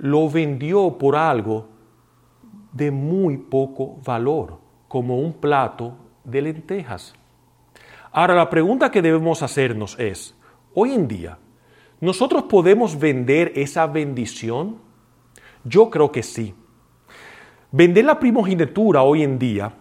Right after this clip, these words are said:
sería como cambiar principios bíblicos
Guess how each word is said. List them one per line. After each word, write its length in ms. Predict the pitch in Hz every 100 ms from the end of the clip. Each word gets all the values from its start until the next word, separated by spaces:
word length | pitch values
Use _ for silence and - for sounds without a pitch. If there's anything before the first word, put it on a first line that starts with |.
| _ _ _
sería 400 | - 156 214 226
como 200 | 190 180
cambiar 560 | 180 147 151 202 240
principios 680 | - 196 175 - 202 202 180 -
bíblicos 760 | 123 160 240 131 107 - 113